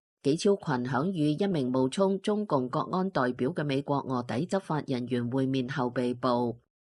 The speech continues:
當時佢對美國執法人員表示，憑藉佢個軍人證件，佢可以帶國安參觀航母，並為航母拍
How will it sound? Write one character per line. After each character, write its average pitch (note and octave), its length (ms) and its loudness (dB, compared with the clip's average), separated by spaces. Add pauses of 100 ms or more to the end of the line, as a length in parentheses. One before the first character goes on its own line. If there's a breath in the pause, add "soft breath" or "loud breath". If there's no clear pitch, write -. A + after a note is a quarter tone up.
(100)
當 G3+ 220 4
時 C3+ 260 2
佢 D#3+ 180 0
對 D#3+ 120 2
美 D3 180 2
國 D#3 180 -2
執 G#3 160 -2
法 D3 220 -2
人 B2 220 -2
員 B2 220 -2
表 B2+ 220 0
示， B2+ 380 2 (300)
憑 C#3 200 0
藉 D3 160 0
佢 E3 200 -2
個 F3 100 0
軍 G#3+ 240 0
人 C3+ 180 0
證 D3 280 0
件， B2+ 260 -2 (260)
佢 E3 140 2
可 E3 140 2
以 F3+ 200 0
帶 D3+ 240 0
國 D3+ 280 0
安 F#3 240 2
參 F#3+ 300 -2
觀 F#3 260 0
航 C3+ 240 -2
母， A#2 340 0 (160)
並 C#3+ 200 0
為 C#3+ 160 0
航 C#3+ 220 -2
母 B2+ 240 -2
拍 D3+ 220 -2